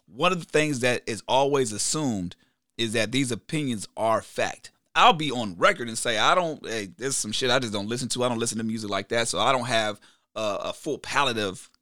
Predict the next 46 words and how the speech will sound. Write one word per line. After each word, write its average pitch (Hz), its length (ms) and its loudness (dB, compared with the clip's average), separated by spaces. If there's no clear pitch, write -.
everything 143 480 2
that's 113 160 -2
hip 139 180 -2
hop 110 180 2
that's 101 220 -6
out. 107 240 -2
I 165 260 6
am 127 360 -6
one 190 180 2
hundred 202 240 4
percent 151 400 -2
biased 147 420 4
towards 139 320 0
what's 131 280 0
out 117 180 4
here. 87 300 -10
So 120 440 -4
there's 135 260 0
some 165 160 0
things 165 180 4
I 180 100 6
probably 180 200 8
won't 180 140 2
even 180 160 -4
listen 196 220 0
to 151 140 0
because 131 360 0
I'm 156 240 2
so 151 240 0
focused 147 340 -4
on 135 300 -4
what's 139 120 -2
going 135 240 -2
on 127 280 -2
on 107 160 -8
this 139 200 -2
end, 85 240 -8
or 123 360 0
even 156 180 -4
from 139 160 -4
a 123 60 0
mainstream 147 560 0
underground 127 420 -2
level, 110 180 -4
there's 139 180 -2
ma-, 147 160 -4